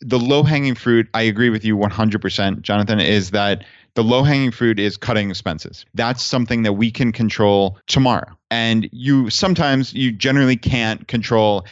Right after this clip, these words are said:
"Hey, I'm gonna make eighty thousand dollars more next year." Right? That, that sounds great. We all wanna make eighty thousand dollars more next year, but you have, there are a bunch of steps between here and there. But cutting your cell phone bill,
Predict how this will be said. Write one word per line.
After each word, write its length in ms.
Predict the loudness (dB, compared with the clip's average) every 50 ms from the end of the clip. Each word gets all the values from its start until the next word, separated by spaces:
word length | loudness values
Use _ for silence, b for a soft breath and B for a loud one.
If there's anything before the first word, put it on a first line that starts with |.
| B B
"Hey, 180 | -2 -2 0 0
I'm 160 | 0 0 0
gonna 140 | 2 2 2
make 420 | 2 2 0 -2 -2 -4 -10 b b b b b b _ _ -4
eighty 200 | -2 0 0 0
thousand 360 | 0 0 -2 -2 -2 -2 -2
dollars 280 | 0 0 0 0 -2 -2
more 240 | -2 -2 0 0 0
next 280 | 0 -2 -4 -6 -6
year." 200 | -8 -8 -8 -10 -16 _ _ _ -2
Right? 260 | 0 0 0 0 0
That, 180 | -2 -4 -2 -2
that 160 | -4 -2 -2
sounds 260 | -2 -2 0 -2 -2
great. 300 | 0 0 0 0 0 0
We 100 | 0 0
all 160 | 2 2 2
wanna 160 | 2 2 0 0
make 340 | 0 0 -2 -2 -4 -8 -6 -4
eighty 180 | -2 -2 0
thousand 300 | 0 0 0 0 0 0
dollars 300 | 0 0 0 0 -2 -2
more 120 | -2 -2 -2
next 220 | -2 -4 -4 -2
year, 100 | -2 -2
but 260 | 0 0 0 0 B B B B B -8
you 180 | -2 0 2 2
have, 260 | 2 0 -2 -4 -4
there 200 | 0 2 2 4
are 260 | 4 2 2 0 0 -2 -4
a 80 | -6
bunch 400 | -4 -2 -2 0 0 0 -2 -2
of 100 | -4 -4
steps 380 | -4 -4 -4 -4 -4 -4 -8 -8
between 320 | -10 -6 -4 -2 -2 -2
here 220 | 0 0 0 2 2
and 120 | 0 0
there. 220 | -2 -4 -6 -10 B B B B B B -2
But 260 | 0 0 0 0 -2 b b b b b _
cutting 300 | -6 -2 -2 0 0 0
your 120 | 0 0 -2
cell 280 | -2 0 0 0 0
phone 240 | 0 0 0 0 0
bill, 400 | 0 0 2 2 0 -2 -4 -8